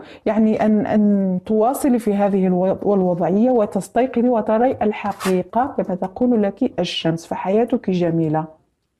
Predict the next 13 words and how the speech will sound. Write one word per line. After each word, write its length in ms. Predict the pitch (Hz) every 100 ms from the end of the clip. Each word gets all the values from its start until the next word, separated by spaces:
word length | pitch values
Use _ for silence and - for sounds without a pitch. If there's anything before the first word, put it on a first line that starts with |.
| _ _ _ _ _ -
لكنها 480 | 180 180 208 220 254
بيدك 460 | 247 240 226 196 -
والتغيير 760 | 165 196 208 208 220 247 277
بيدك. 640 | 220 185 175 160 165 165 - _ -
نعم 320 | 180 196 269 330 - _ _ _ _ _ _ _ _ -
واخا. 360 | 98 95 135 - - - - - -
وبالنسبة 1000 | 220 214 208 208 214 214 285 330 226 226 233
أنا 320 | 233 240 247
أرى، 500 | 240 - 214 226 294 339 - _ _ _ _
آه، 160 | 190 202
بالنسبة 640 | 175 202 208 226 214 220 214
للرجل 720 | 190 190 185 202 190 185 175 - 196
ال-، 480 | 175 165 156 170